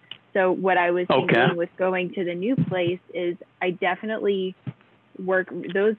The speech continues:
Speaker 1: clients really like my work. I enjoy working with them. So I would love to continue to try to find clients like that, but also keeping in
Speaker 2: Mm-hmm.
Speaker 1: mind that a lot of people are working from home. So I've been, you know, kind of targeting people with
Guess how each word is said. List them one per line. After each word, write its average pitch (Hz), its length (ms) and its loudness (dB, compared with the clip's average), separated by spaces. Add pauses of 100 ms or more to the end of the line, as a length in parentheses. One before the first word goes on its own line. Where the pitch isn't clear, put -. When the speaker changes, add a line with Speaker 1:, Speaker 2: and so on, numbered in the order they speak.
Speaker 1:
clients 190 400 -4
really 185 220 -2
like 175 200 -6
my 175 200 -6
work. 175 240 -4
I 180 160 -2
enjoy 175 280 -6
working 165 360 -8
with 170 160 -14
them. 165 260 -4
So 185 60 -4
I 175 80 0
would 175 160 -2
love 180 240 -2
to 190 100 -4
continue 170 460 -12
to - 140 2
try 170 180 -2
to - 80 4
find 160 300 0
clients 165 320 -4 (100)
like 165 300 -4
that, 254 240 2 (500)
but 175 120 4
also 190 280 2
keeping 196 340 -4
in 143 80 8
Speaker 2:
Mm-hmm. 147 160 8
Speaker 1:
mind 156 160 10
that 180 60 -6
a 175 40 -4
lot 170 160 -2
of 175 120 -6
people 185 280 -4
are 175 120 0
working 170 320 -6
from 170 180 -12
home. 180 400 -4
So 175 80 -2
I've 175 160 0
been, 175 220 -10 (180)
you 185 120 -6
know, 165 100 -8
kind 277 320 0
of 247 120 -4
targeting 190 480 2 (480)
people 185 460 2
with 175 260 -2